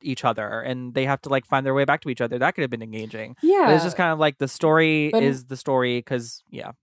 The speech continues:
Speaker 2: But in order to make that work, you need to have them together first. So that way when they're separate, it's
Speaker 1: Yeah.
Speaker 2: much more stark, you know, and seeing what they're
Speaker 1: Yeah.
Speaker 2: missing without each other, you know? It
Speaker 1: Yeah.
Speaker 2: would have been stronger that way. I get, I, I agree. Um,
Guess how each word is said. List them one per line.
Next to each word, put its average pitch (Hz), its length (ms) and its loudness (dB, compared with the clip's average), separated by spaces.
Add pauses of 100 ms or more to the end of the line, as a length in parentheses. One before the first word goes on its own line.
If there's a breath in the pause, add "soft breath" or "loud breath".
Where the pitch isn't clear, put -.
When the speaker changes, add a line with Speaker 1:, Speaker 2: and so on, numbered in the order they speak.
Speaker 2:
But 285 140 -2
in 311 60 2
order 381 200 4
to 247 60 2
make 220 220 -2
that 170 200 4
work, 170 300 0
you 175 80 0
need 165 100 -2
to 160 60 -4
have 147 240 0
them 151 100 -2
together 139 380 -2
first. 143 420 -2
So - 80 0
that 151 140 4
way 147 100 2
when 156 140 2
they're 147 120 2
separate, 151 480 0
it's - 160 -8
Speaker 1:
Yeah. 117 100 -2
Speaker 2:
much 135 200 -4
more 135 260 -2
stark, - 500 -6 (180)
you 160 120 0
know, 151 380 -4 (160)
and 165 160 2
seeing 156 240 2
what 151 200 4
they're 151 140 0
Speaker 1:
Yeah. 147 120 0
Speaker 2:
missing 135 340 -4
without 131 320 -4
each - 180 -12
other, 147 460 -4 (500)
you 165 120 4
know? 147 320 -4 (320 loud breath)
It - 60 -18
Speaker 1:
Yeah. 202 80 2
Speaker 2:
would 196 100 4
have 180 80 0
been 170 80 -4
stronger 147 420 -2
that 135 300 -14
way. 160 240 -14 (100)
I 165 120 -4
get, 156 200 -8
I, 151 240 -4 (560)
I 160 120 -10
agree. 139 500 -10 (600 soft breath)
Um, 202 520 4